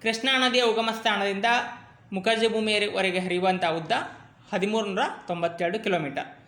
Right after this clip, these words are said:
ಕೃಷ್ಣಾ ನದಿ ಕರ್ನಾಟಕದಲ್ಲಿ ನಾಲ್ಕುನೂರ ಎಂಬತ್ತು ಕಿಲೋಮೀಟರ್ಗಳಷ್ಟು ಹರಿಯುವುದು. ದಕ್ಷಿಣದ ಗಂಗೆ ಎಂದೇ ಪ್ರಸಿದ್ಧವಾದ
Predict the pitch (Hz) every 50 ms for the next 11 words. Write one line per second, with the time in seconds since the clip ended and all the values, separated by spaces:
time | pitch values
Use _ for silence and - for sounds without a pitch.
0 | - - - - - - - 220 220 - 262 269 262 254 254 240 247 240 233 208
1 | 202 208 214 208 208 196 202 190 185 190 233 294 - - - - - - - 175
2 | 175 175 202 208 - 233 233 233 226 214 196 190 185 190 196 190 - 208 - -
3 | 190 185 180 175 175 175 170 165 160 160 - - 254 294 240 190 160 151 147 147
4 | 143 151 165 - - - - - - - _ _ _ - 180 180 196 196 - -
5 | 254 254 262 254 254 240 240 233 226 226 226 220 214 208 208 214 214 214 196 -
6 | - 196 185 196 190 190 185 180